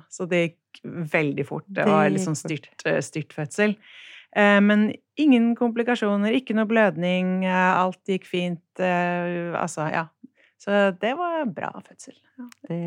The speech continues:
Speaker 2: var bra fødsel. Ja. Vet du om svangerskapsdiabetes har fått noen konsekvenser for deg eller for barna dine? Har du tenkt mye rundt og vært bekymret for det?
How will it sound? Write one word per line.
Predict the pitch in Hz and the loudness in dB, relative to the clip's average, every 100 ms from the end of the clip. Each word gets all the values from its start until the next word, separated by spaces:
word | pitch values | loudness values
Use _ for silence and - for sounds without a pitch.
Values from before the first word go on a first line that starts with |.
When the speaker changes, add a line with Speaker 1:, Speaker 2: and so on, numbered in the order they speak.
| 175 | -6
Speaker 2:
var | 170 | -6
bra | 165 139 | -8 -10
fødsel. | - - - - _ - - - | -12 -20 -20 -20 _ -20 -20 -10
Ja. | 269 262 - - - - _ _ _ _ _ _ _ - | -8 -8 -14 -20 -20 -20 _ _ _ _ _ _ _ -2
Vet | 226 | -2
du | - 165 | 0 0
om | 196 - _ _ _ | 0 -2 _ _ _
svangerskapsdiabetes | - 175 151 147 151 - - - 165 170 165 175 180 202 | -8 -4 -4 -4 -6 -8 -12 -12 -4 -2 0 0 -2 -4
har | |
fått | - 170 175 | -4 -4 -4
noen | - | -4
konsekvenser | 180 - - 131 127 - | -8 -8 -6 -6 -6 -8
for | 196 196 | -8 -6
deg | 131 131 381 - | -8 -8 -8 -8
eller | 180 196 196 | -8 -6 -6
for | 226 | -4
barna | 214 170 160 | 0 0 0
dine? | 180 180 359 | -2 -2 0
Har | 320 | 0
du | 240 240 233 _ | 0 0 -2 _
tenkt | - 202 214 - | -2 0 0 0
mye | 190 202 | 2 2
rundt | 165 180 - | 0 0 -2
og | 202 | 0
vært | 202 - | 0 -2
bekymret | 202 - 165 156 202 | -6 -4 -4 -4 -6
for | - | -6
det? | 226 | -8